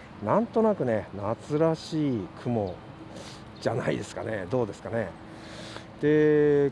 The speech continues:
これね、あの、このジンバル操作でですね、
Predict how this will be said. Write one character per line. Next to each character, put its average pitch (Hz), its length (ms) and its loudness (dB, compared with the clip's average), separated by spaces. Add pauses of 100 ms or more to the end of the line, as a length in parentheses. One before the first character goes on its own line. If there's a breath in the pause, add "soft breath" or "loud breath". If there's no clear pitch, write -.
(120)
こ 190 480 0
れ 208 160 4
ね、 151 500 4
あ 113 220 0
の、 127 640 0
こ 147 60 0
の 170 180 2
ジ 151 160 -2
ン 180 340 4
バ 180 160 4
ル 170 760 4
操 175 260 2
作 117 200 2
で 107 120 0
で 101 160 -2
す - 120 -10
ね、 92 280 -6